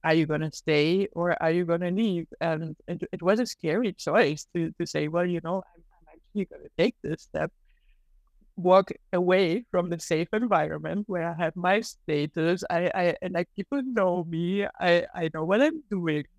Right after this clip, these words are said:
sort of, or I figure it out as we go." And I decided to do it nonetheless, uh,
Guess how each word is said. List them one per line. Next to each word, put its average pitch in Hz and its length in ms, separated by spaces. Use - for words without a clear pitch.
sort 139 320
of, 170 280
or 151 220
I 147 100
figure 165 280
it 165 140
out 156 200
as - 160
we 160 120
go." 165 220
And 185 680
I 190 100
decided 185 500
to 208 100
do 190 140
it 196 80
nonetheless, 180 760
uh, 160 360